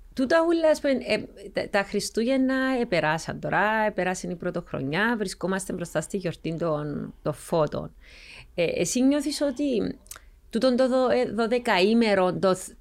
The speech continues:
το θρησκευτικό δωδεκαήμερο, όπως, ε, το αναφέρει η Εκκλησία, η παράδοση, ε, έχει χάσει λίγο το νόημα του για μας σήμερα; Δηλαδή, είμαστε μόνο κατ' όνομα χριστιανοί και δεν αντιλαμβανόμαστε καν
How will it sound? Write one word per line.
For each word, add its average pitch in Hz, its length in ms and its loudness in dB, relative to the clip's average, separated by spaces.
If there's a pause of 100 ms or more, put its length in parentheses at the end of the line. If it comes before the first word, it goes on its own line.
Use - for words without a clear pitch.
(120)
το 196 120 4
θρησκευτικό 185 760 -2
δωδεκαήμερο, 190 960 0
όπως, 156 440 -4
ε, 151 540 -4
το 160 100 2
αναφέρει 151 800 -2 (320)
η 160 60 0
Εκκλησία, 156 580 -2
η 151 80 -2
παράδοση, 147 760 -2 (440)
ε, 156 180 2 (120)
έχει 247 260 0
χάσει 285 260 -2
λίγο 269 260 2
το 208 100 2
νόημα 202 380 0
του 233 80 -2
για 220 160 0
μας 220 220 0
σήμερα; 240 600 -2 (300)
Δηλαδή, 175 280 2
είμαστε 226 340 0
μόνο 185 340 0
κατ' 170 220 0
όνομα 196 520 -2
χριστιανοί 185 640 -4
και 202 120 -2
δεν 190 160 0
αντιλαμβανόμαστε 196 840 -2
καν 196 460 0